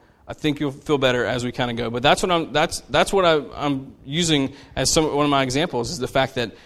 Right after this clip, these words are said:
we've been entrusted with money to be able to do certain things, and, and if we're living all the way to the edges and all the way to the corners, we just, we literally can't do that. Okay? Um, another example would, would be time.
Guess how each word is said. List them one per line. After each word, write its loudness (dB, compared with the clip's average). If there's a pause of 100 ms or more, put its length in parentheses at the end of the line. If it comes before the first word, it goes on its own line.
(140)
we've -2
been 2
entrusted 4
with 0
money 0
to -6
be 4
able 4
to -4
do 0
certain 0
things, -4 (280)
and, -2 (180)
and -6 (100)
if 2
we're 6
living 6
all 4
the 6
way 6
to 0
the 0
edges -2
and -4
all 0
the 0
way 0
to -4
the -6
corners, -6
we -8
just, -8
we -6
literally -4
can't -10
do -12
that. -18 (840)
Okay? -12 (400)
Um, -2 (180)
another 4
example 0
would, -6
would -6
be -6
time. -4